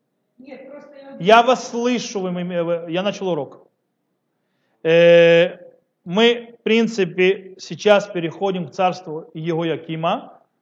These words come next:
Speaker 2: сына Ушияу, как мы помним, поставил, э, на царство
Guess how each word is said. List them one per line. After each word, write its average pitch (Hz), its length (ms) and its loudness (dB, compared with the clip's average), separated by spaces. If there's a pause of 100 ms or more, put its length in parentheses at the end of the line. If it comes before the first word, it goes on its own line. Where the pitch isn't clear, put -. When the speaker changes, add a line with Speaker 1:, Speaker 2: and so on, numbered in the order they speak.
Speaker 2:
сына 208 380 -4
Ушияу, 180 400 -2
как 185 100 -8
мы 175 100 -6
помним, 180 320 -8
поставил, 165 600 -4 (100)
э, 165 300 0
на 170 180 -4
царство 165 680 -2